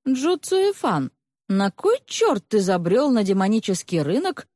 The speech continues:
у западных ворот Убэньмэнь?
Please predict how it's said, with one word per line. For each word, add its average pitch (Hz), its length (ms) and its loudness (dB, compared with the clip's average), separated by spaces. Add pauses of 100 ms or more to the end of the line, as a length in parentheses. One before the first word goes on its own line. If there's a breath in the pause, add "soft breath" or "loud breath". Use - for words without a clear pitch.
(140)
у 320 120 0
западных 247 680 0
ворот 220 460 0 (220)
Убэньмэнь? 349 760 0